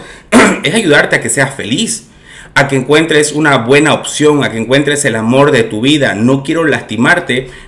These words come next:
no quiero faltarte al respeto. Y también, si tú eres un hombre, me encantaría que estés en este en vivo y que aprendas algunas cosas que te pueden servir. Hombres menores con mujeres mayores es un tema que le debería interesar a ambas personas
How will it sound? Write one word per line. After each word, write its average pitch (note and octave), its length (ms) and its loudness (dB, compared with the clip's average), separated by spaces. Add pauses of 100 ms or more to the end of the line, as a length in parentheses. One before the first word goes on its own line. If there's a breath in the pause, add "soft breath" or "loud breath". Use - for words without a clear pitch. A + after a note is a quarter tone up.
no A#2+ 200 -2
quiero C3+ 200 2
faltarte A2+ 400 -2
al G#2 80 -6
respeto. D#3+ 480 -4 (340 loud breath)
Y A3 180 -2
también, G3+ 400 0
si A3+ 80 -6
tú G3+ 100 -2
eres G3 160 -2
un F#3+ 80 -6
hombre, F#3+ 220 -4
me D#3 80 -2
encantaría D3 420 0
que E3 80 -4
estés D#3 220 -6
en D3+ 100 -2
este D3+ 200 -4
en C3+ 80 -2
vivo E3+ 360 -4
y C3+ 120 -8
que D3+ 100 -4
aprendas F#3 520 -2
algunas E3 300 -4
cosas F3+ 280 -8
que - 100 -4
te A#2+ 100 -8
pueden D#3 260 -4
servir. C#3+ 420 -4 (680 loud breath)
Hombres F#3+ 600 2
menores B2+ 400 0
con B2+ 140 -4
mujeres D3 300 2
mayores F3 600 -2 (880)
es C#3+ 160 -2
un G3 100 0
tema F3+ 240 0
que D3 140 0
le A#2+ 80 0
debería A#2 300 0
interesar C3 540 -2
a A2 220 -2
ambas C#3 240 0
personas C3+ 500 -2